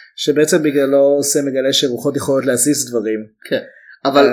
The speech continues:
Speaker 1: אז
Speaker 2: לא, אבל
Speaker 1: דמות
Speaker 2: מה שם
Speaker 1: נפלאה, אבל הקטע ש-,
Speaker 2: זה דמות נפלאה, כי השחקן נפלא.
Speaker 1: כן, זהו, זה ליהוג ממש טוב.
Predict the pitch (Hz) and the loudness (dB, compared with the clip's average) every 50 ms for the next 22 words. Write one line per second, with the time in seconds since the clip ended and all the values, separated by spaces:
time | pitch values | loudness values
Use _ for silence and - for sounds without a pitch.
0 | 123 123 170 185 208 185 147 139 - 185 208 - 269 214 196 180 165 156 170 160 | 2 4 6 6 8 8 8 6 6 6 4 4 4 4 4 4 4 4 4 4
1 | 135 127 120 123 123 123 117 117 - - 147 147 170 190 - - 147 135 131 127 | 4 2 0 -2 -4 -4 -4 -4 -4 -2 -4 -2 -2 -4 -4 -2 -2 -2 -2 -6
2 | 127 123 123 123 120 120 120 123 127 135 127 - 127 120 - - - - - - | -8 -8 -6 -6 -4 -4 -4 -4 -6 -4 0 2 2 2 2 0 -2 -2 -4 -2
3 | - 165 156 147 135 - - 104 82 - - - _ _ _ _ _ _ - - | 2 4 4 4 2 -2 -8 -8 -8 -8 -10 -12 _ _ _ _ _ _ -20 -8
4 | - - 180 160 139 123 165 156 135 123 117 123 120 120 123 120 120 120 120 127 | -4 -2 0 0 0 2 2 2 2 2 0 -2 -4 -4 -4 -4 -4 -4 -2 0
5 | 123 160 170 185 165 156 151 147 - - - 143 123 117 110 107 | 0 0 2 2 0 0 0 -2 0 0 2 2 2 2 0 -6